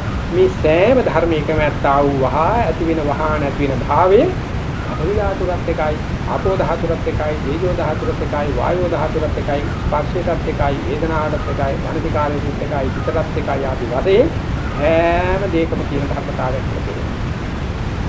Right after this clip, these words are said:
අර, අ, සත්‍යයක් කරන වෙලාවට, රූපයක් පේන වෙලාවට යෝගාවචරය මේවා එකයි අඳුරගන්න.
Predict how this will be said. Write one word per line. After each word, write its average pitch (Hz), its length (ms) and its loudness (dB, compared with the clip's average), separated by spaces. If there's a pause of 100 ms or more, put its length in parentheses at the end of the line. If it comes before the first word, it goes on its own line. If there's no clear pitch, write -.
(1600)
අර, 175 140 0 (640)
අ, 156 140 2
සත්‍යයක් 147 240 2
කරන 131 220 -4
වෙලාවට, 151 480 2 (560)
රූපයක් 147 420 0
පේන 139 240 -2
වෙලාවට 147 500 2 (440)
යෝගාවචරය 214 560 6
මේවා 214 340 4
එකයි 277 240 4
අඳුරගන්න. 247 420 4